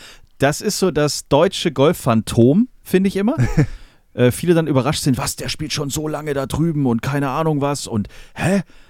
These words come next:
Speaker 1: Das ist ein Deutscher?“ Ja, das ist ein Deutscher. Und leider spricht man dann immer nur drüber, wenn er plötzlich auf dem Leaderboard vorne irgendwie aufploppt.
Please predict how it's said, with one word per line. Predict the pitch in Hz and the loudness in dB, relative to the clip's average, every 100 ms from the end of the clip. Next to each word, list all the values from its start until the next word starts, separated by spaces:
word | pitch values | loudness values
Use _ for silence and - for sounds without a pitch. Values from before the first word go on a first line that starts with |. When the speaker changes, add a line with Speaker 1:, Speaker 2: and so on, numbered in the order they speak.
| - - | -20 -8
Speaker 1:
Das | 117 135 | -6 -4
ist | 120 | -2
ein | 110 | -2
Deutscher?“ | 107 135 185 - 196 - | 2 2 2 2 0 0
Ja, | 113 98 120 | 0 0 0
das | 143 | -4
ist | 147 | -2
ein | |
Deutscher. | 147 151 - 117 | 2 2 2 0
Und | 107 | 2
leider | 101 120 190 | 2 2 2
spricht | - 190 - | -2 -6 -4
man | 180 | -4
dann | 151 | -2
immer | 151 | 0
nur | 147 | 0
drüber, | 123 143 156 | 0 0 2
wenn | 139 | 2
er | 143 | 0
plötzlich | 151 151 156 | -2 -4 -4
auf | 139 | -4
dem | 127 | 0
Leaderboard | 127 147 120 117 | 2 2 0 -2
vorne | - 127 131 | 0 -2 0
irgendwie | 110 104 | 0 0
aufploppt. | 104 131 - - 87 107 - | 0 -4 -4 -2 0 -2 -6